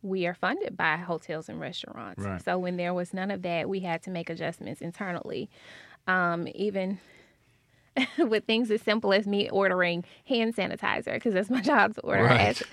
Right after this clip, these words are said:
Speaker 1: there was none. So, like, we felt it in a lot of different ways, but one thing I am proud of our city and our state for is we did rally together when it came to,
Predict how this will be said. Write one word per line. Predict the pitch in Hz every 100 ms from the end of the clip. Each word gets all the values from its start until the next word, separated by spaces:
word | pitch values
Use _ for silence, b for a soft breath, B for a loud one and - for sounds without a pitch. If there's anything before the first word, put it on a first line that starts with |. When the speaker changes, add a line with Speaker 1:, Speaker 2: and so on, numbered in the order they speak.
| -
Speaker 1:
there | - 554
was | 523 359
none. | 262 180 160 - B B B -
So, | 240 -
like, | 220 240
we | 285
felt | - 277 330 -
it | 226 196 -
in | 220
a | 208
lot | 202 202 214
of | 208
different | 202 226 214 202
ways, | 196 185 226 277 254
but | 208 196 185 - - b b b b b _ _ _ _ -
one | 220 220 226
thing | 226 202
I | 180
am | 90 170 175
proud | 202 185 175 -
of | - 180 175 170
our | 175 170
city | - 185 180
and | 165
our | - 180
state | - 170 202
for | 190 180 175
is | - 175 170 - b b -
we | 202
did | 185 175
rally | 185 160 165 -
together | 175 165 160 - 160 165
when | 190 165
it | 156
came | - 165 160 160 170 -
to, | 190 170 165 165